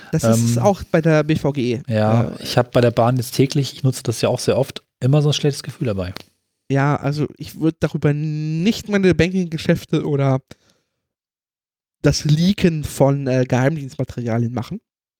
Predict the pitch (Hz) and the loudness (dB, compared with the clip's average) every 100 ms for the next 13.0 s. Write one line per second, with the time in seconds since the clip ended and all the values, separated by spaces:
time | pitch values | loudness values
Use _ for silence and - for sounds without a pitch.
0 | _ _ _ _ _ _ _ _ _ _ | _ _ _ _ _ _ _ _ _ _
1 | _ - 123 123 135 143 139 143 - - | _ -2 2 2 0 0 0 -2 -6 -6
2 | 123 123 - 147 147 147 - - 147 151 | -4 -4 0 2 2 0 -4 2 4 4
3 | 147 143 147 147 147 - 143 - 107 123 | 2 2 0 0 -4 -2 -2 0 -2 -2
4 | 123 113 - - - 127 - - - 113 | -4 -6 -10 -12 -10 -8 -8 -8 -8 -8
5 | - 110 113 127 - 120 117 - - - | -4 0 2 2 2 0 0 -2 -2 0
6 | 117 135 - 117 110 113 107 107 113 101 | 0 0 2 2 2 2 2 2 2 2
7 | 107 110 110 107 104 98 113 - 101 95 | 0 0 -4 -2 -4 -4 -6 -4 -2 0
8 | 143 147 - _ _ 110 110 110 - - | 0 -2 -6 _ _ -2 0 0 -2 -2
9 | 131 113 110 110 107 107 110 123 131 98 | -2 0 2 4 2 0 0 2 2 2
10 | 95 110 101 - - 110 107 107 - 113 | 0 -2 -4 -4 -4 0 2 0 -2 -2
11 | 127 113 101 - 110 104 - 107 - 104 | 0 2 0 0 0 -2 -2 -4 -2 0
12 | 110 - - - - - 113 113 - | 0 0 -2 -2 -2 -2 0 0 0